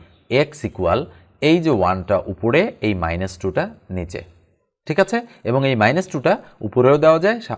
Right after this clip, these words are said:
মা-, সামনেও দেওয়া যায়, নিচেও দেওয়া যায়। তাহলে আমরা লিখব সুতরাং x equal to minus one ভাগ two। ঠিক আছে, তার মানে ক নম্বর অপশনটা আমাদের এক্ষেত্রে রাইট। দেখেন এখানে কিন্তু খতে হাফ রয়েছে, কতে মাইনাস হাফ রয়েছে, অ্যান্সার কিন্তু হবে মাইনাস হাফ।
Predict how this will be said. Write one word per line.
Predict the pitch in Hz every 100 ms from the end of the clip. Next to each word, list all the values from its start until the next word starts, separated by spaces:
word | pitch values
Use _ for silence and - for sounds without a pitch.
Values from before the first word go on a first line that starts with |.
| 101
মা-, | 85 -
সামনেও | - 98 104 147
দেওয়া | -
যায়, | 190 220
নিচেও | 101 82 87
দেওয়া | 80 -
যায়। | 73
তাহলে | - 101
আমরা | 95 92
লিখব | 90 85
সুতরাং | 92 92 110 151 175 -
x | 90
equal | - 190 95 98
to | 160
minus | 110 82 90 143 - -
one | 87 85 82
ভাগ | 107 170 _ _ _ -
two। | 92 - _ _ _
ঠিক | 165
আছে, | 202 214 240 - - -
তার | -
মানে | 98 151 -
ক | 98
নম্বর | 98 92 87 85 - -
অপশনটা | - - 98 170 233 - -
আমাদের | 120 85 82
এক্ষেত্রে | - 113 170
রাইট। | 110 80 82 - -
দেখেন | 117 113 82 - -
এখানে | 104 117 123
কিন্তু | 135 135 214
খতে | - 104 104 165
হাফ | 117 95 -
রয়েছে, | 87 90 90 87 - _
কতে | 110 113 147
মাইনাস | 101 110 143
হাফ | 104 87
রয়েছে, | 87 - 87 - _
অ্যান্সার | 101 101 117
কিন্তু | 127 117
হবে | 123 135 135
মাইনাস | 90 101 147 151 -
হাফ। | 92